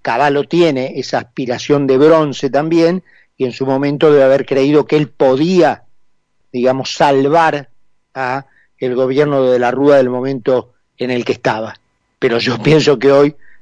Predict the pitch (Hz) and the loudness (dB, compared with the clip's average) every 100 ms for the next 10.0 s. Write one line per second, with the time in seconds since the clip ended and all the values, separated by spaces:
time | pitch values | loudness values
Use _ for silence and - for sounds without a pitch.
0 | - 143 131 - 139 123 120 113 110 110 | 0 2 2 0 0 0 -4 -8 -8 -6
1 | 113 123 123 147 147 175 220 127 - - | -4 -2 0 2 2 2 2 -2 -8 -20
2 | _ _ 127 127 120 147 180 160 131 113 | _ _ -8 -6 -2 2 2 2 -2 -6
3 | - 127 120 120 117 139 127 151 131 175 | -8 -10 -8 -12 -14 -10 -4 -4 -2 -6
4 | - 185 202 190 143 - 101 - _ _ | 0 2 2 0 -4 -6 -8 -10 _ _
5 | _ 113 - - 135 139 151 127 120 110 | _ -16 -14 -4 -2 -2 -2 -4 -6 -6
6 | - 135 131 113 110 110 170 240 208 113 | -2 0 0 -2 -6 -2 2 2 2 -2
7 | - - _ - 117 110 113 156 143 101 | -14 -20 _ -12 -10 -8 -4 -2 -4 -6
8 | 110 - _ _ _ _ - 127 123 - | -14 -16 _ _ _ _ -4 -4 -4 -10
9 | _ _ _ _ _ _ 110 101 110 | _ _ _ _ _ _ -10 -8 -8